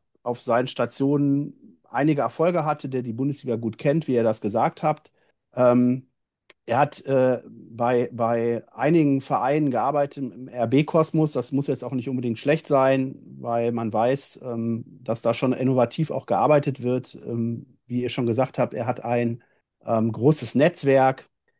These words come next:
Wir werden einfach sehen. Wir, wir werden ihn beurteilen im Laufe der Zeit und wir können vielleicht in einem Jahr dann auch mal sagen, ähm, wie er gearbeitet hat. Nur, ich bin ehrlich gesagt, was solche, was solche Antrittsreden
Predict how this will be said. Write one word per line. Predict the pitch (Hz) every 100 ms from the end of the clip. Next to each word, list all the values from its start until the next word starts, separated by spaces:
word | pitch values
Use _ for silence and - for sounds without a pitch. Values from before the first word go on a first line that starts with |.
| -
Wir | 127 131
werden | 156
einfach | 143 143 131
sehen. | 110 135 147 107
Wir, | 117 120 120 131
wir | 131 117
werden | 127 143 151 147
ihn | 143 139 139 139 127
beurteilen | 120 123 165 - 151 151 147
im | 131
Laufe | 139 143
der | 143 135
Zeit | - 135 139 139
und | 131 120
wir | 123
können | 143 131
vielleicht | 135 127 131 123
in |
einem | 110 120 139
Jahr | 123 117 135
dann | 131
auch | 113 123
mal | 120
sagen, | 113 113 135 135 131
ähm, | 123 117 117 120 _ _ _ _
wie | 127
er | 135
gearbeitet | 127 104 156 170 160 147
hat. | 151 147 - _ _ _ _ _ -
Nur, | 135 151 147 - _ -
ich | - -
bin | 160 - -
ehrlich | 135 160 -
gesagt, | 127 143 151 -
was | 127
solche, | 143 139 143 131 - _ _ _ _
was | 120 117 117 120
solche | 135 139 147
Antrittsreden | 139 165 - 156 147 - 113 110 139 165 165 160 156